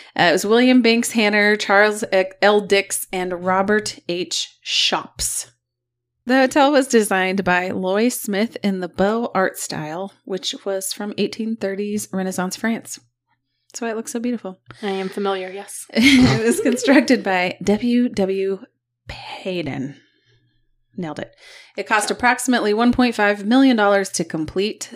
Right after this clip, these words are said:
Speaker 1: The lobby was made with marble and stained glass windows, palm trees, and a grand staircase. The three men, the hoteliers, were <laughs> invested two point five million dollars.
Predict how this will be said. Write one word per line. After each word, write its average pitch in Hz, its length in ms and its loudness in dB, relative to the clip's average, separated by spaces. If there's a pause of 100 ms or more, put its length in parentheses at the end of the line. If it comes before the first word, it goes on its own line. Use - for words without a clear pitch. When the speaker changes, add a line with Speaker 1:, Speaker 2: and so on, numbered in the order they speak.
Speaker 1:
The 180 100 -6
lobby 233 400 0
was 262 260 -4
made 190 320 -4
with 175 240 -4
marble 175 400 -4
and 180 180 -4
stained 190 280 -4
glass 165 280 -6
windows, 262 520 -2 (280)
palm 330 280 0
trees, 226 500 0
and 175 140 -2
a 160 40 -4
grand 196 540 -4
staircase. - 800 -6 (580)
The 202 100 -2
three 262 240 4
men, 233 380 2
the 208 80 0
hoteliers, 175 920 -6 (640)
were 185 200 -2 (100)
<laughs> - 80 -2
invested 196 520 4
two 202 160 0
point 196 260 -4
five 175 320 -4
million 165 280 -4
dollars. 180 500 -2